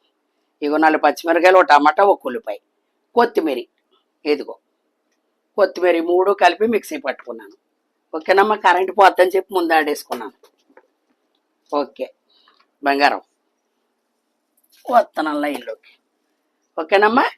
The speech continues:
ఇది గ్రేవీ వేసి వండాలి. గ్రేవీ వేస్తే చక్కగా ఈ మిల్లీ మేకర్కి, ఆ వంకాయకి పడద్దన్నమాట. అది మన గుత్తొంకాయలో మసాలా పాముతాం కదా, అలా పామకుండా ఇది గ్రేవీ మాట. ఇందులో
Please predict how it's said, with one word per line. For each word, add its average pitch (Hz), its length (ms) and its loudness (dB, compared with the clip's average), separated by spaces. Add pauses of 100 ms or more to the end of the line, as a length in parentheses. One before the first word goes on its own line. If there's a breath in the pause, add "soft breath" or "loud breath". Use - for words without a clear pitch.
(480)
ఇది 254 120 0 (120)
గ్రేవీ 247 400 6
వేసి 214 320 -2
వండాలి. 131 380 -2 (280)
గ్రేవీ 202 360 4
వేస్తే - 300 0 (600)
చక్కగా 202 340 2
ఈ 214 100 2
మిల్లీ 180 280 2
మేకర్కి, 202 380 0
ఆ - 80 4
వంకాయకి 175 500 0
పడద్దన్నమాట. 156 520 0 (1120)
అది 135 180 0 (280)
మన 165 100 -2 (100)
గుత్తొంకాయలో 185 580 4 (240)
మసాలా 180 380 6
పాముతాం 180 420 6
కదా, 165 160 8
అలా 165 100 8 (100)
పామకుండా 156 500 4 (600)
ఇది 190 180 -6
గ్రేవీ 185 360 2
మాట. 135 160 -4 (720)
ఇందులో 208 220 2